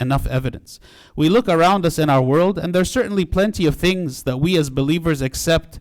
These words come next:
as being miracles, as being things done by God, and that are known by other people in the world. You know, one of the most famous examples is the appearing of Saint Mary,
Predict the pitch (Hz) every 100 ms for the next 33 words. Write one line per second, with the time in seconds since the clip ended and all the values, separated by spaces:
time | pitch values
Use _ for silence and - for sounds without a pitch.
0 | - _ - 127 131 160 151 139 156 165
1 | 175 175 175 - - - 127 139 156 135
2 | 170 165 139 151 151 131 123 135 151 170
3 | - - - 165 165 165 180 240 170 113
4 | 120 123 131 147 151 147 175 170 196 202
5 | 151 139 135 147 170 98 - _ _ _
6 | 131 139 139 156 - 147 156 165 - 156
7 | 170 165 139 131 147 156 151 147 131 123
8 | 127 123 139 156 156 147 117 - 143 120
9 | 147 147 151 143